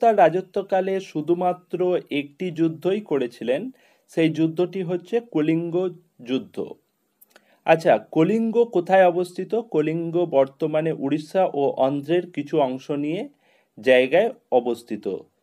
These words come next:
তখন সেই জায়গাটার নাম ছিল কলিঙ্গ। যদি নদী ধরো, তাহলে বাংলার সুবর্ণরেখা নদী থেকে গোদাবরী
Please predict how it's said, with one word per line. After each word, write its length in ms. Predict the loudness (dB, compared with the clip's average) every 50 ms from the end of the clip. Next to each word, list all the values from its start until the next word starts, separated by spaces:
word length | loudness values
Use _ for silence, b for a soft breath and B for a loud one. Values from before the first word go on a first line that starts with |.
| _ _ _ 2
তখন 260 | 2 2 4 2 -4 -4 -4
সেই 140 | -4 -4 0 2
জায়গাটার 440 | 2 2 2 0 -2 0 0 -2 -2 0 -2
নাম 100 | -2 -2 -4 -8
ছিল 120 | -8 -4 -4 -4 -4 0 0
কলিঙ্গ। 380 | 0 0 0 -2 -4 -6 -8 -12 -12 -14 _ _ _ _ _ _ _ -8
যদি 260 | -2 0 2 2 2 0 2 2
নদী 220 | 0 0 0 -2 -2 0 2
ধরো, 200 | 2 2 2 2 0 2 0
তাহলে 300 | 0 2 2 2 0 0 2 2
বাংলার 340 | 2 2 2 2 2 2 0 0 -2
সুবর্ণরেখা 640 | -6 -2 -2 0 0 0 0 -2 -2 -2 -2 -2 -2 -2
নদী 180 | -2 -2 -2 -2 -2
থেকে 180 | -4 -4 -2 -2 -2 -2 -2
গোদাবরী 420 | -2 2 2 2 2 0 -4 -4